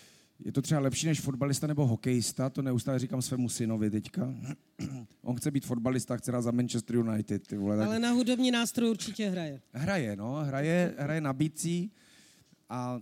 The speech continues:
Speaker 1: a zpívá jako u toho, ale říká, že zatím ho to tolik nebaví,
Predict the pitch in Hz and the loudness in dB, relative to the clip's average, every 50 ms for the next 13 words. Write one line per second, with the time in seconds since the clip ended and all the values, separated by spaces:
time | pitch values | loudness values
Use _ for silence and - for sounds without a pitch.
0 | - _ 110 107 - - - 131 131 127 139 143 143 143 139 135 156 156 147 151 | -8 _ -8 -6 -6 -4 -2 -2 -2 0 0 0 0 0 -2 -2 -2 -2 -2 -2
1 | 143 - - 143 123 - 143 143 143 147 147 135 - 127 135 139 139 127 131 143 | -4 -6 -8 -8 -8 -6 -4 -2 -2 -2 -2 -2 -2 -2 0 2 2 2 0 0
2 | - 151 147 143 135 156 151 143 120 117 135 131 123 - - 147 151 156 151 143 | 0 0 0 2 2 2 2 2 0 0 0 -2 -2 -2 -4 -2 0 0 2 0
3 | 151 - - 156 156 - - 156 156 160 170 - - 160 160 151 170 175 170 113 | 0 0 0 -2 -4 -2 0 0 2 2 0 0 -2 -2 0 0 0 0 0 -2
4 | 95 92 98 | -4 -6 -10